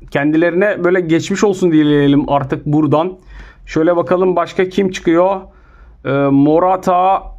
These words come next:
ve Ivan Toney çıktı. Icardi ve Osimhen'in sticker'ı vardı zaten. O yüzden şöyle geçtim arkadaşlar onu. Hemen bakalım buradan kim çıkıyor. Kerem Aktürkoğlu, Kenan Yıldız. Arkadaşlar Kenan Yıldız'ın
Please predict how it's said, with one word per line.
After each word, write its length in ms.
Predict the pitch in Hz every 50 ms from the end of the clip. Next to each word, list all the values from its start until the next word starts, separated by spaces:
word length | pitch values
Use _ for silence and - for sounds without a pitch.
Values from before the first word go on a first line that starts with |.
| - - -
ve 320 | 143 151 170 180 - - -
Ivan 460 | - 156 156 160 175 180 180 170 156
Toney 360 | 156 175 185 190 185 165 151
çıktı. 400 | - 151 135 135 151 160 170 - -
Icardi 580 | 151 135 135 - 185 180 180 180 180 170 165
ve 320 | 160 165 175 175 - - -
Osimhen'in 720 | - 151 156 147 - - 190 175 165 156 160 175 180 - -
sticker'ı 500 | - - - 170 139 - 165 160 165 156
vardı 320 | 160 170 175 170 160 151
zaten. 380 | 143 147 139 135 135 180 180 170
O 140 | - 143
yüzden 220 | 143 139 160 170 175
şöyle 260 | 180 - 160 151 160
geçtim 480 | 156 139 127 135 135 135 - - 165 156
arkadaşlar 540 | 143 139 131 135 127 123 123 - - 123
onu. 300 | 120 123 135 151 175 185 185 - - - - - - - - - -
Hemen 360 | - - 143 151 165 170 165
bakalım 440 | 160 160 160 170 170 175 175 165 156
buradan 380 | 156 156 156 160 175 180 175 175
kim 180 | - 185 185
çıkıyor. 380 | 180 - - - 151 131 123 127
Kerem 440 | - - 156 151 151 165 175 180 185
Aktürkoğlu, 1120 | 180 165 - - - - 214 220 190 185 190 196 185 175 165 160 160 147 139 131 123 127
Kenan 640 | - - 180 165 170 180 190 196 196 196 196 190 180
Yıldız. 920 | 170 160 156 170 185 196 190 185 165 190 208 202 196 185 165 156 143 131 120
Arkadaşlar 640 | 92 147 143 135 160 165 160 143 131 139 127 127 131
Kenan 240 | - 160 165 170
Yıldız'ın 640 | 175 175 170 170 170 170 170 170 185 202 190 190